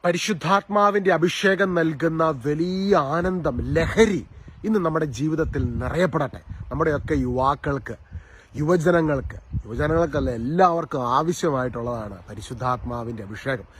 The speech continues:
എല്ലാവർക്കും ലഭിക്കണം പരിശുദ്ധാത്മാവിന്റെ അഭിഷേകം. അതിനു വേണ്ട വില മുഴുവനും യേശു ക്രൂശിൽ കൊടുത്തു കഴിഞ്ഞു. ഇന്ന് മനുഷ്യര് മദ്യത്തിനും ലഹരി വസ്തുക്കൾക്കും ഡ്രഗ്സിന്റെ ഒക്കെ പുറകെ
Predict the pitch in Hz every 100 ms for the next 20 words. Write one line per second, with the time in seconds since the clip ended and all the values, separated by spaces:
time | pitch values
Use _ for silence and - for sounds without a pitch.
0 | - - - 156 196 247 262 214 208 220
1 | 233 254 175 247 156 196 220 175 156 147
2 | 139 131 127 127 120 117 131 113 117 147
3 | 143 143 135 135 147 143 151 156 196 -
4 | - - - 131 160 - 175 147 151 -
5 | 180 202 - - - - 143 151 165 147
6 | 139 160 190 180 - - - - - 135
7 | 147 143 - 165 151 139 123 147 - 147
8 | 143 135 120 127 147 143 143 135 - 123
9 | 135 123 131 123 120 - - - 160 147
10 | 123 147 127 131 135 196